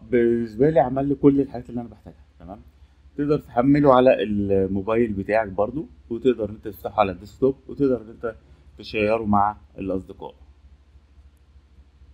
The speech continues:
تمام، فيو اونلي يعني هم يشوفوا بس، ولا edit and save a copy يقدروا إن هم يس-، ي-، ياخدوا كوبي منها ويبدأوا إن هم يعدلوا. وده اللينك أهو اللي تقدر إن أنت تبعته للأصدقاء.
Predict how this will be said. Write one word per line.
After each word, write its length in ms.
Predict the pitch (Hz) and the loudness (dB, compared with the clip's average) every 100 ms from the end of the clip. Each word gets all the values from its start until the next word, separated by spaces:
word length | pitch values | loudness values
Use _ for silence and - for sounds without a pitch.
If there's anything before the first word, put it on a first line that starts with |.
| _ _ _ _ _ _ _ _ - - | _ _ _ _ _ _ _ _ -20 -16
تمام، 220 | 98 120 - 107 | -14 -14 -18 -2
فيو 260 | 120 156 | 2 6
اونلي 280 | 156 160 175 | 6 4 2
يعني 200 | 135 107 | 2 0
هم 180 | 113 117 | -2 0
يشوفوا 360 | 117 135 - 156 | -2 -8 0 0
بس، 200 | - - _ _ - | 0 -16 _ _ 0
ولا 540 | 117 156 151 156 - - 147 | 4 6 6 4 4 4 2
edit 220 | 143 156 | 2 -4
and 280 | 110 113 - | -6 -6 -8
save 120 | 135 | -8
a 160 | 101 | -2
copy 120 | 120 107 | -2 -2
يقدروا 340 | 107 110 117 | -6 -4 -6
إن 60 | 113 | -6
هم 240 | 117 113 | -6 -6
يس-، 300 | 101 - - | -8 -16 -12
ي-، 360 | 98 92 92 87 | -8 -6 -6 -6
ياخدوا 360 | 107 110 113 104 | -8 -8 -10 -10
كوبي 240 | 117 107 | -8 -8
منها 280 | 107 110 117 | -10 -4 -2
ويبدأوا 340 | 107 90 104 | -2 2 2
إن 80 | 98 | 2
هم 300 | 98 104 98 - _ - - | 0 0 -2 -8 _ -20 -10
يعدلوا. 480 | 92 90 85 104 147 - | -6 -4 0 0 0 -8
وده 200 | 113 110 | -10 -10
اللينك 280 | 107 107 | -10 -10
أهو 260 | 101 117 - | -4 -4 -4
اللي 160 | 104 98 | -6 -8
تقدر 300 | 107 101 95 | -4 -2 -2
إن 60 | |
أنت 120 | 98 | -8
تبعته 480 | 95 87 85 104 104 _ _ _ _ | -12 -14 -12 -10 -14 _ _ _ _
للأصدقاء. 760 | 92 98 85 82 82 - - | -6 -6 -6 -12 -12 -18 -20